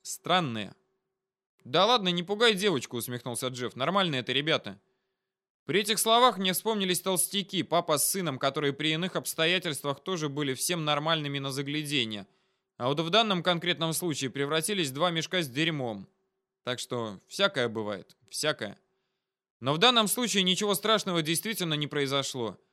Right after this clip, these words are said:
Мы еще подъезжали к стоящим охранникам, как Джефф высунулся из окна, крикнул что-то, что я не разобрал,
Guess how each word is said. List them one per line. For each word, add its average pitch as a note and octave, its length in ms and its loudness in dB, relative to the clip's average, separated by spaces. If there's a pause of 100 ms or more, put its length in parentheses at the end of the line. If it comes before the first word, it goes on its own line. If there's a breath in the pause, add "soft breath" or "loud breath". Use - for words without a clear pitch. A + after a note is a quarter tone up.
(340)
Мы C#3+ 120 -2
еще G3 200 0
подъезжали G3 480 0
к - 40 -6
стоящим E3 460 0
охранникам, D#3+ 600 0
как D3+ 180 0
Джефф D3 320 -4
высунулся C#3+ 480 -4
из B2+ 160 -4
окна, D#3+ 320 0
крикнул D3+ 440 -4
что-то, B2+ 460 -2 (200 soft breath)
что - 260 -2
я D#3+ 100 4
не C#3 120 0
разобрал, C#3 580 2